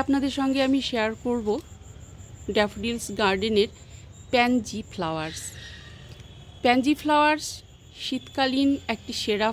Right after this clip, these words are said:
ফুল। শীতের বিভিন্ন ধরনের যে ফুলগুলো আমরা দেখতে পাই, সেই ফুলগুলোর মধ্যে এক এবং অন্যতম হচ্ছে প্যানজি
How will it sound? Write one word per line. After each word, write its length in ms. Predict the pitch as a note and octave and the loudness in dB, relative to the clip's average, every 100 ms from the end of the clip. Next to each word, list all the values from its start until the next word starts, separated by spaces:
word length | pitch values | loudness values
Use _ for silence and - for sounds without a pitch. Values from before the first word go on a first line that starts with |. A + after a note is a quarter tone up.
| A3 | -2
ফুল। 220 | A#3 A#3+ E4+ - - - - - - - - - | -6 -6 -6 -10 -20 -20 -20 -20 -20 -20 -18 -6
শীতের 460 | - B3+ - C4 C4 - - - - - - - - G#3 | 0 0 4 4 4 0 -12 -20 -20 -20 -20 -20 -8 -2
বিভিন্ন 280 | A#3+ C4 C4 B3 | 0 2 2 2
ধরনের 380 | A#3 A3+ A3+ G3+ | 0 0 0 -2
যে 120 | A3+ - | -6 -4
ফুলগুলো 380 | G#3 G#3 G#3+ G#3 | -6 -4 -2 -2
আমরা 160 | G#3 G#3+ G3 | -2 -2 -2
দেখতে 220 | F#3+ - G#3 | -2 -4 -2
পাই, 160 | F3+ G#3 - - - - - - | -2 -4 -10 -18 -20 -20 -14 0
সেই 160 | A3+ A3 | 2 2
ফুলগুলোর 520 | - B3 A#3+ B3+ C4+ C4+ C4 | 0 -2 0 2 2 4 0
মধ্যে 280 | A#3 B3 C#4 - A3+ | 0 2 2 4 0
এক 80 | A3 A3+ | 2 0
এবং 140 | A#3 A3+ G#3+ | 0 0 -2
অন্যতম 440 | G#3+ B3 C#4 C4+ C4+ C#4+ C4+ | 0 0 2 2 2 2 0
হচ্ছে 320 | A#3 - G#3 F#3+ - - - - | -4 -2 0 0 -6 -18 -16 -4
প্যানজি 360 | G#3 G3 G3+ | 2 2 2